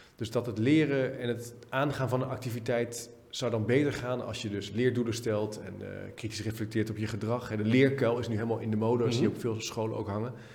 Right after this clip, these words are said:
Speaker 1: Ehm, hoe, hoe koppel jij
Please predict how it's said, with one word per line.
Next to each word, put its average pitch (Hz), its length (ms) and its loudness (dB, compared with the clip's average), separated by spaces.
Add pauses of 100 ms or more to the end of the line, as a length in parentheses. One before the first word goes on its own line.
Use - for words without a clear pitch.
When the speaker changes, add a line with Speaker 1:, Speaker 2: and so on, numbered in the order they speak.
(760)
Speaker 1:
Ehm, 117 340 0 (460)
hoe, 147 360 0
hoe 139 300 2
koppel 139 340 2
jij 131 440 4